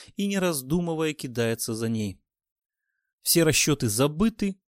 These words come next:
она хочет спасти единственную вещь, оставшуюся от мамы.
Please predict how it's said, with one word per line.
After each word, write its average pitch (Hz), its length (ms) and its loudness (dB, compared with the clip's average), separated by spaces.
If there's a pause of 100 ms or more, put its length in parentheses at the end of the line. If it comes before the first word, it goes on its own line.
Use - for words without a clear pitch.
она 175 240 -2
хочет - 340 -2
спасти - 400 -2
единственную 139 800 -4
вещь, 165 280 -2
оставшуюся 135 800 -6
от - 220 -10
мамы. 113 540 -6